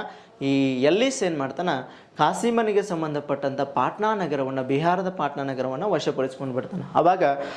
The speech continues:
ಮತ್ತಷ್ಟು ಎಲ್ಲಿಲ್ಲದ ಕೋಪ ಕಾಸಿಮನಿಗೆ ಯಾರ ಮೇಲೆ ಬರ್ತದಂದ್ರೆ ಬ್ರಿಟಿಷರ ಮೇಲೆ ಬರ್ತದ ಸ್ನೇಹಿತರೆ. ಎಸ್, ಅದಾದ ನಂತರ ಪುನಃ ಏನ್ ಮಾಡ್ಬಿಡ್ತಾನ, ಈ ಸಿಟ್ಟನ್ನ ತಾಳಲಾರದೆ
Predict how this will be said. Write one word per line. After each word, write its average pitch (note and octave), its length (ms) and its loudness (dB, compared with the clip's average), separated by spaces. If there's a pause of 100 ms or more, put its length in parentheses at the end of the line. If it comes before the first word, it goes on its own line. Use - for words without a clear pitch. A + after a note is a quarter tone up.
(180)
ಮತ್ತಷ್ಟು E3+ 640 4
ಎಲ್ಲಿಲ್ಲದ F#3 600 2
ಕೋಪ C#3 360 -4
ಕಾಸಿಮನಿಗೆ C3+ 1160 -2
ಯಾರ C3+ 240 2
ಮೇಲೆ G3+ 240 2
ಬರ್ತದಂದ್ರೆ D3 680 -4
ಬ್ರಿಟಿಷರ F3+ 580 2
ಮೇಲೆ C3+ 480 -4
ಬರ್ತದ C3 380 2
ಸ್ನೇಹಿತರೆ. C3 760 0 (120)
ಎಸ್, D3 400 2
ಅದಾದ F#3 360 6
ನಂತರ C#3+ 360 2 (520)
ಪುನಃ A#3+ 300 4
ಏನ್ G3+ 180 2
ಮಾಡ್ಬಿಡ್ತಾನ, E3 460 0 (460)
ಈ D#3+ 220 2
ಸಿಟ್ಟನ್ನ G#3+ 540 2
ತಾಳಲಾರದೆ E3 1040 2